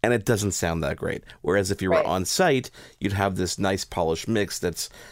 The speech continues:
Speaker 1: that's done for on site. So I can imagine exactly what you said. Separating these elements sometimes doesn't necessarily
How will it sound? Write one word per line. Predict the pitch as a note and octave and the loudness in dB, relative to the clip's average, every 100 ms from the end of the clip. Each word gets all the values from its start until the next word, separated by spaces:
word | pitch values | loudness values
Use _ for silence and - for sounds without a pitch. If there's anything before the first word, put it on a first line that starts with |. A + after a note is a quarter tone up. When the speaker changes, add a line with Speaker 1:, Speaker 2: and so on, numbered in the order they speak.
| - | -8
Speaker 1:
that's | - F#2 F#2+ | -2 -2 0
done | F#2+ G#2+ F#2 | 2 4 2
for | - D#2+ | 2 0
on | D#2 E2 | 0 0
site. | - D#2+ | 0 -2
So | - F#2 | 0 -2
I | |
can | E2+ | 0
imagine | F2+ F#2 G#2 F#2 E2+ D2+ - | 0 2 2 2 0 -2 -6
exactly | F#2 F#2 F2 G2 | -2 0 0 -2
what | C2 | -4
you | B1+ | -2
said. | - F#2+ E2 - - - | 0 2 0 -6 -18 -14
Separating | - - - G2+ F2 F2 | 0 0 2 2 4 2
these | F2 F#2 | 2 2
elements | F#2 F#2 E2 F2 | 2 0 -2 -2
sometimes | - G2+ F#2 F#2+ F2 | -2 0 0 0 0
doesn't | F#2 E2+ F#2 | -2 -2 -2
necessarily | E2 - F#2+ F2 E2+ - | -2 0 0 0 -2 -6